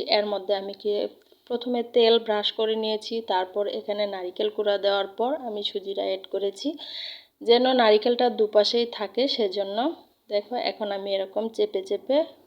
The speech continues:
সমান করে সুন্দরভাবে ছড়িয়ে দিচ্ছি। দেখো বন্ধুরা, যখন এটা গরম গরম কিন্তু অবস্থায় করতে হবে, ঠান্ডা হয়ে গেলে হবে না। আর এখানে তেজপাতা খালগোটা যা দিয়েছিলাম, তা কিন্তু আমি উঠিয়ে নিচ্ছি।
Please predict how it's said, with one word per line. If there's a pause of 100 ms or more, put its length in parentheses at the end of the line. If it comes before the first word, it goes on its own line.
(120)
সমান
করে
সুন্দরভাবে
ছড়িয়ে
দিচ্ছি। (2750)
দেখো
বন্ধুরা,
যখন
এটা
গরম
গরম
কিন্তু
অবস্থায়
করতে
হবে,
ঠান্ডা
হয়ে
গেলে
হবে
না।
আর
এখানে
তেজপাতা
খালগোটা
যা
দিয়েছিলাম,
তা
কিন্তু
আমি
উঠিয়ে
নিচ্ছি।